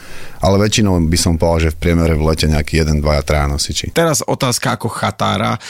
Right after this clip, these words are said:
Speaker 2: Sa ťa, sa ťa idem pýtať, že ako sa my bežní turisti, e, máme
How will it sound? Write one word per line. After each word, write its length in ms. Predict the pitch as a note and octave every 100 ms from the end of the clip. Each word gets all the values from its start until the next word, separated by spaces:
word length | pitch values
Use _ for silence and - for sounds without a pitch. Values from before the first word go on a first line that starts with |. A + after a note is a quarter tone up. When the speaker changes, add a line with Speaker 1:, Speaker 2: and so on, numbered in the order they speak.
| -
Speaker 2:
Sa 160 | - -
ťa, 220 | G#2+ A#2
sa 220 | - - A2+
ťa 160 | A#2
idem 160 | A2 G#2
pýtať, 320 | A2 G2+ A#2
že 120 | A2
ako 340 | - D#3+ - F#3
sa 160 | -
my 320 | A2+ A#2+ A#2 F#2
bežní 400 | A2+ G#2 G#2+ G2+
turisti, 640 | - G2 F#2+ - A#2 A#2+
e, 20 | - - - - G2+ G2+ G2+ G2+ G2+
máme 580 | G2+ G#2 G#2 A2+ A#2